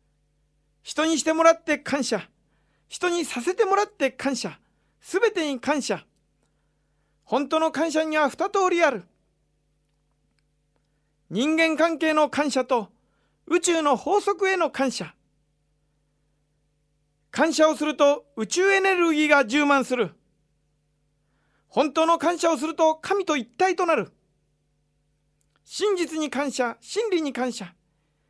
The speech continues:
人間として生まれたこと、日本人で生まれたこと、地球人で生まれたこと、宇宙人で生まれたことに感謝。私は私のままでありがとう。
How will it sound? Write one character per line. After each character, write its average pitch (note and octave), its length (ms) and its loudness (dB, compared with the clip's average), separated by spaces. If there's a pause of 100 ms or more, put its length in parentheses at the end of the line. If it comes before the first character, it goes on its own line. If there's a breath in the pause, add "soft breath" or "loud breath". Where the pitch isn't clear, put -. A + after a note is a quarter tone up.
(380)
人 C#4+ 240 0
間 D#4+ 140 2
と D#4 120 2
し - 40 -4
て E4 80 -2
生 D#4+ 80 0
ま D#4+ 100 4
れ D#4+ 80 2
た D#4+ 120 4
こ D4+ 100 -2
と、 C4+ 260 -2 (260)
日 G#3+ 100 2
本 G4 240 2
人 G#4 180 -2
で F#4 80 0
生 D#4+ 60 0
ま D#4 140 2
れ D4 60 -2
た D4 120 0
こ C#4+ 100 -4
と、 A3+ 220 -6 (400)
地 - 100 -10
球 G#4 240 4
人 F4 220 -2
で D#4 80 2
生 D4 60 0
ま D4 120 4
れ C#4+ 60 -4
た C#4 120 0
こ C4 100 0
と、 A#3 200 -4 (580)
宇 A3+ 160 -4
宙 G#4 120 2 (120)
人 F4 160 0
で D#4 100 2
生 D4 60 2
ま D4+ 100 4
れ D4 60 2
た D4 120 2
こ C#4+ 100 -4
と D4+ 80 -4
に C#4 140 -4
感 C4 180 -2
謝。 G#3+ 200 -4 (1300)
私 D#4+ 380 0
は E4+ 260 6
私 E4+ 360 -2
の F#4 80 0
ま F#4 100 0
ま F#4 100 0
で F4 140 4
あ D4 80 2
り D#4+ 80 0
が D#4 120 4
と C4+ 240 4
う。 - 60 -10